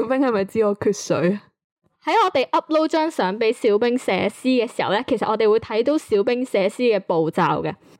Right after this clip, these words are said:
Speaker 2: 噉第一個步驟呢，就係意象抽取，噉我估呢，就係用電腦嘅技術去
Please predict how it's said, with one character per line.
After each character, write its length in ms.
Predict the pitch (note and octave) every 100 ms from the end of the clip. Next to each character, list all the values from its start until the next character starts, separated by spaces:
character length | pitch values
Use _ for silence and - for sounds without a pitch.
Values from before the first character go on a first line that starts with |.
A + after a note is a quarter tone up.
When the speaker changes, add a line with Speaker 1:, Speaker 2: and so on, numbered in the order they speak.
| _
Speaker 2:
噉 140 | - D#4
第 160 | D#4 C#4+
一 40 |
個 80 | D4+
步 260 | C4 G#3+ G#3+
驟 220 | G#3+ G3
呢， 100 | C#4+
就 100 | C4
係 100 | G3
意 280 | A3 A3+ A3
象 220 | G3+ F#3
抽 280 | - B3 B3+
取， 120 | A#3+
噉 200 | F#3 G3+ _ F4+
我 120 | D#4
估 240 | - G#3
呢， 100 | B3+ C4+
就 100 | A#3 G3+
係 400 | A3 G#3 F3+ F#3 - -
用 640 | A#3 G#3+ G3+ G3 F#3+ A3 - _
電 160 | - A3
腦 200 | G#3+ G#3
嘅 220 | A3 G#3+ -
技 120 | G3
術 140 | G#3 G3+
去 340 | A3+ G3